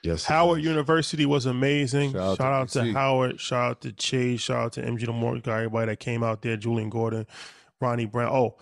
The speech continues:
Speaker 2: we had an
Speaker 3: Welcome.
Speaker 2: opportunity to announce, um, on stage live at Howard that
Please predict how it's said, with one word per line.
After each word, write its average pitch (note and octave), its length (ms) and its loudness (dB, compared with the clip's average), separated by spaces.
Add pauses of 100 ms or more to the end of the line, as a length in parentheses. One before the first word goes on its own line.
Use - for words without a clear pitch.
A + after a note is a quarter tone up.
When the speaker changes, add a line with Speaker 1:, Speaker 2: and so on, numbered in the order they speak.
(120)
Speaker 2:
we F#2+ 200 -2
had C#3+ 200 4
an C#3+ 60 0
Speaker 3:
Welcome. C#3+ 220 2
Speaker 2:
opportunity C#3 540 2
to A#2+ 340 0
announce, C3 600 -2 (200)
um, A#2+ 520 0
on C3+ 220 2
stage C3 420 2
live B2+ 300 2
at B2 80 -4
Howard C3 520 0 (180)
that B2+ 240 -2